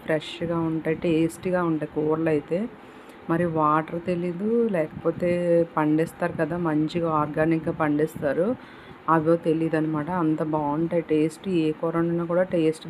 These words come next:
బాగా ఉంటుంది. మంచిగా ఫుడ్ అయితే ఎంజాయ్ చేస్తాము కొద్దిగైనా. ఇక్కడ వీళ్ళు మజ్జిగ తాగుతారండి ఎప్పుడు. పాలైతే మజ్జిగ, అగో దాని నిండా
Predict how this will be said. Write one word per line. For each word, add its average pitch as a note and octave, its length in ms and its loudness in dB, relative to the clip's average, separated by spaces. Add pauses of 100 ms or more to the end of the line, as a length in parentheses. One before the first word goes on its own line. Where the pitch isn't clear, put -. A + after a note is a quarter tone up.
బాగా D3+ 380 0
ఉంటుంది. D#3+ 340 0 (600)
మంచిగా E3+ 500 4
ఫుడ్ D#3+ 220 -2
అయితే E3+ 280 4
ఎంజాయ్ D#3+ 320 0
చేస్తాము D#3+ 640 -4 (720)
కొద్దిగైనా. D#3+ 760 2 (220)
ఇక్కడ F3+ 260 -4 (320)
వీళ్ళు F3 260 0 (140)
మజ్జిగ D#3 380 -8 (160)
తాగుతారండి F3 800 -2 (380)
ఎప్పుడు. E3+ 500 -8 (880)
పాలైతే E3+ 540 0 (100)
మజ్జిగ, D#3 360 -6 (280)
అగో D#3 160 0 (100)
దాని E3 200 0
నిండా D#3 400 0